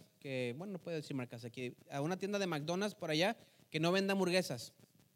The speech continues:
¿Qué sería de esa hamburg-, de esa tienda? Un lugar que dice,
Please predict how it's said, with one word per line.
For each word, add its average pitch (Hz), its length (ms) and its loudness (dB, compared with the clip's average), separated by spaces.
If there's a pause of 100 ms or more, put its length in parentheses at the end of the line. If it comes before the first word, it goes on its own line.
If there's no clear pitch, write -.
(520)
¿Qué 196 140 -4
sería 214 240 4
de 226 80 4
esa 208 100 -2
hamburg-, 202 240 0
de 175 140 -2
esa 185 240 -2
tienda? 175 420 -4 (3000)
Un 165 100 -4
lugar 208 180 4
que 202 80 4
dice, 175 340 6